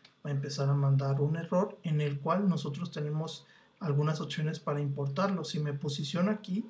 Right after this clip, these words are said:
me aparece este foquito y le, me dice, "Puedo importar la clase". Y el importar la clase automáticamente te regresa y ahora sí ya vas a poder,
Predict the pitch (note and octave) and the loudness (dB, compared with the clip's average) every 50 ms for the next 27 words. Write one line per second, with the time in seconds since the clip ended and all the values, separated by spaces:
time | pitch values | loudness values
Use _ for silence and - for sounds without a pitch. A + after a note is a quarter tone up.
0 | - - - E3 D3 C#3+ C#3+ D3 C#3 C#3+ C#3 - D3+ C#3 C#3 - F3 - G3+ G3+ | -8 -6 -4 -4 -4 -2 -2 0 0 0 -2 -2 -4 -4 -4 -4 -4 -6 -6 -6
1 | - G3+ F#3 - G#3+ G#3+ A#3 - - - _ _ _ _ _ _ - E3+ D3+ D3 | -4 -4 -2 0 0 0 0 -2 -6 -14 _ _ _ _ _ _ -4 -2 0 0
2 | C#3+ D3 D3 C#3+ C#3 D3 C#3 C3+ - F3 F#3 G3 - - - - E3+ D#3+ E3 F3 | 0 0 0 0 0 0 0 0 0 0 -2 -4 -6 -8 -6 -2 -2 0 2 4
3 | F3+ F3+ F3 - D#3 C#3+ - C#3 C#3 C#3 C#3 C#3 C#3 - F3 F3+ F3 - - C#3 | 4 2 2 2 -2 -4 -2 0 2 2 2 2 2 2 0 0 -2 -2 -6 -8
4 | C#3 - - _ _ _ - D3 C#3+ C#3+ C#3 C#3 C#3 C#3 C#3 C3+ C3+ C3+ - - | -10 -10 -14 _ _ _ -6 -4 0 0 2 4 6 6 6 4 2 0 0 0
5 | C#3+ C#3 C#3 C#3 C#3 - - E3+ E3 E3 - G3 G#3+ A3+ - - - _ _ _ | 0 2 2 2 2 0 0 -2 -2 -2 -2 -4 -4 -4 -6 -10 -20 _ _ _
6 | - - C#3+ C#3+ C#3 C#3 C#3 C#3 C#3 C#3 C#3 C#3 - - - E3 D3 C#3+ C#3+ C#3 | -10 -6 -6 -4 -4 -2 0 2 4 4 2 0 -2 -2 -2 0 0 2 2 2
7 | C#3 C#3 D#3 F3+ G#3+ - - _ - _ _ _ _ _ _ _ _ _ _ _ | 0 0 -2 -6 -8 -8 -12 _ -20 _ _ _ _ _ _ _ _ _ _ _
8 | _ _ _ _ - A3 F#3+ D3 C#3 C#3+ C#3+ D3 C#3 - - F3+ - - - F#3 | _ _ _ _ 0 2 4 4 4 4 4 2 2 0 -2 -4 -4 -4 -2 0
9 | D#3+ D3 C#3+ C#3+ C#3+ - - - - C#3 C#3+ C3+ C3+ C3+ - - C#3+ C#3 - - | 4 6 6 6 6 4 0 -2 -2 0 2 2 2 0 0 -2 -4 -4 -2 0
10 | C#3+ C#3 C3+ C#3+ D3+ E3+ F3+ - - | 2 4 4 4 4 2 0 -4 -8